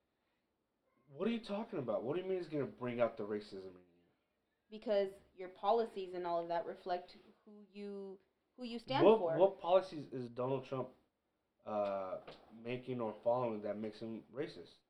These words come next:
Speaker 2: I'm just saying because of the comments that he made about immigration,
Speaker 1: Mm.
Speaker 2: like, he, he's, he's racist when it comes to, eh, like, talking about immigration. All his racist
Speaker 1: Every,
Speaker 2: comments come out.
Speaker 1: every
Speaker 2: When it
Speaker 1: president.
Speaker 2: comes to talking about Muslims,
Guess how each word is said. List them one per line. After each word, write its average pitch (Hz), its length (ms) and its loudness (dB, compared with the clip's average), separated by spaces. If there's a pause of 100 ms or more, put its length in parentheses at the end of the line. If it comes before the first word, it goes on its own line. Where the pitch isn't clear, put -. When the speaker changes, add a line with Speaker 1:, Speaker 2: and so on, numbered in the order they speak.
(1300)
Speaker 2:
I'm 214 100 -6
just 214 140 -10
saying 226 140 -2
because 214 260 -8
of 196 80 -12
the 185 80 -6
comments 196 380 -6
that - 160 -6
he 196 80 -8
made 170 220 -14
about 170 300 -4
immigration, 190 760 -4
Speaker 1:
Mm. - 40 -4
Speaker 2:
like, 175 140 -6
he, - 300 -10 (300)
he's, 262 240 -6 (220)
he's 262 300 -4
racist 285 360 2
when 277 120 -2
it 233 120 -2
comes 233 240 -2
to, 254 80 -2 (120)
eh, 180 160 0
like, 175 220 -4
talking 208 260 -2
about 208 220 2
immigration. 196 680 -4 (340)
All 170 140 0
his 196 160 -4
racist 185 340 -6 (340)
Speaker 1:
Every, 170 200 6
Speaker 2:
comments 196 360 4
come 175 100 -4
out. 160 140 4
Speaker 1:
every 160 300 12
Speaker 2:
When 208 140 6
it 202 60 6
Speaker 1:
president. 175 220 8
Speaker 2:
comes 135 120 4
to - 20 2
talking 226 240 2
about 220 260 6
Muslims, 185 560 -2